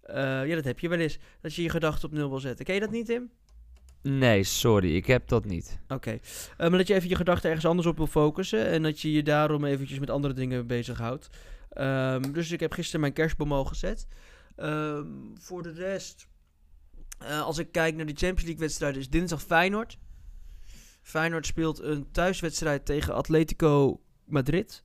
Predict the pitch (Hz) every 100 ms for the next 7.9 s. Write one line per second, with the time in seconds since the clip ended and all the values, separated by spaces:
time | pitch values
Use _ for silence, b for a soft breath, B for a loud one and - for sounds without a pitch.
0 | b b b b b b 151 147 160 156
1 | 147 139 123 - 127 127 160 175 156 151
2 | 127 - 123 139 117 147 156 156 143 135
3 | 143 160 - 165 160 147 147 156 175 143
4 | 170 165 156 151 156 - 156 127 - 143
5 | 135 123 123 120 123 131 127 - 143 147
6 | 143 139 - 151 170 196 - _ b b
7 | b b b b - 143 147 147 147